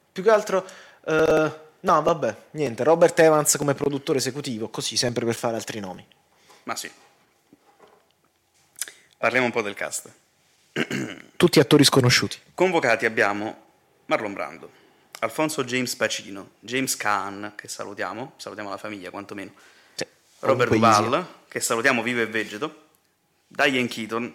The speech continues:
Speaker 2: mia madre, John Cazal, pace all'anima sua, Richard S. Castellano, Sterling Hayden, Al Lettieri, Talia Shire, all'anagrafe
Speaker 1: Italia Coppola.
Speaker 2: Asore Francis Ford,
Speaker 1: Sì.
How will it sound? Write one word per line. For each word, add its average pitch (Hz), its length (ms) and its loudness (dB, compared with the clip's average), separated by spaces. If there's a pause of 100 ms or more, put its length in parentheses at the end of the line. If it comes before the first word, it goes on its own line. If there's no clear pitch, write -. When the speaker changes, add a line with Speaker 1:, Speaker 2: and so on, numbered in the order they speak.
(160)
Speaker 2:
mia 110 240 -8
madre, 92 400 -6 (440)
John 139 220 -4
Cazal, 104 720 -4
pace 101 220 -14
all'anima 101 280 -14
sua, 117 220 -14 (360)
Richard 131 480 2
S. - 180 -2
Castellano, 107 840 -4 (220)
Sterling 117 560 -4
Hayden, 123 500 -4 (200)
Al 120 180 -2
Lettieri, 113 680 -4
Talia 104 280 -4
Shire, 143 600 -6 (300)
all'anagrafe 110 720 -8 (1000)
Speaker 1:
Italia 135 460 6
Coppola. 104 560 2 (180)
Speaker 2:
Asore 107 380 -4
Francis 110 400 -6
Ford, 107 400 -10 (180)
Speaker 1:
Sì. 107 280 -18